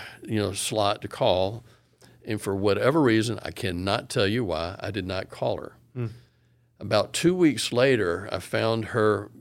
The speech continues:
Speaker 1: index card in my briefcase, and I called her.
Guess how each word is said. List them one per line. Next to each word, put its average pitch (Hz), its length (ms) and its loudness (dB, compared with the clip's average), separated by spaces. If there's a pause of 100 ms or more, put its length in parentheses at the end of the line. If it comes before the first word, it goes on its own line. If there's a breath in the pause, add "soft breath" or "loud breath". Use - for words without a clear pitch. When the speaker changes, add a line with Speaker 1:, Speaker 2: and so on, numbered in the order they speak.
Speaker 1:
index 107 380 -2
card 101 300 0
in 101 100 -4
my 101 120 0
briefcase, 98 960 -2 (100)
and 98 240 -4
I 101 220 -2 (280)
called 131 320 -4
her. 82 160 -10